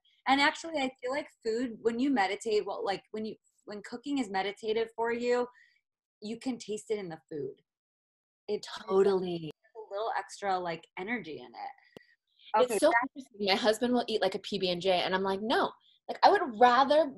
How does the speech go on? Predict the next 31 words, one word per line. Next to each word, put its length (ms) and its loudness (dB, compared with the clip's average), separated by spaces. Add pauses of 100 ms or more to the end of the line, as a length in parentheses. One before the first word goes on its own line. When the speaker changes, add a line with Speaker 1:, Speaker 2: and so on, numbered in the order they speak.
Speaker 2:
be 140 2
a 60 8
little 240 4
bit 160 4
more 160 0
hungry 420 -2
and 180 -2
wait 200 4
till 100 -6
I 60 -2
can 200 -4
make 160 -2
something 520 -4
that, 160 2
like, 260 2
tastes 260 -6
a 60 -4
little 300 0
better 320 0 (240)
as 140 8
a 60 4
reward. 720 6
You 140 4
know 120 8
what 140 8
I 100 2 (300)
<laughs> 280 4 (640)
Speaker 1:
<laughs> 140 2 (1080)
I 80 -2
love 260 2
that. 220 2